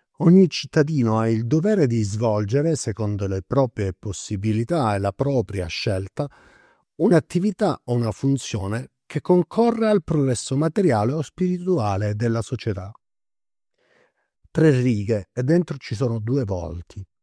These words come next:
Il primo comma è un diritto. "La Repubblica riconosce il diritto al lavoro." Non lo concede, lo riconosce e si impegna a renderlo effettivo, cioè vero,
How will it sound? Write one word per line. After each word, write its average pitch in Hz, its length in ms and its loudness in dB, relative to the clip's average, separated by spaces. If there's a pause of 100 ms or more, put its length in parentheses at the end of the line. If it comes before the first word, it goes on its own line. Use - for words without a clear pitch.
(580)
Il 110 80 -6
primo 160 240 2
comma 208 400 2
è - 80 -4
un 123 160 2
diritto. 98 480 -6 (520)
"La 139 200 0
Repubblica 160 540 0
riconosce 113 800 -4
il 147 120 -6
diritto 123 480 -6
al 127 120 -8
lavoro." 104 420 -10 (720)
Non 170 160 6
lo 147 140 6
concede, 110 560 -2
lo 135 140 0
riconosce 110 720 -4 (360)
e 120 80 -10
si - 120 -2
impegna 175 400 2
a - 20 4
renderlo 147 400 2
effettivo, 110 720 -4
cioè 131 280 -8 (340)
vero, 104 480 -4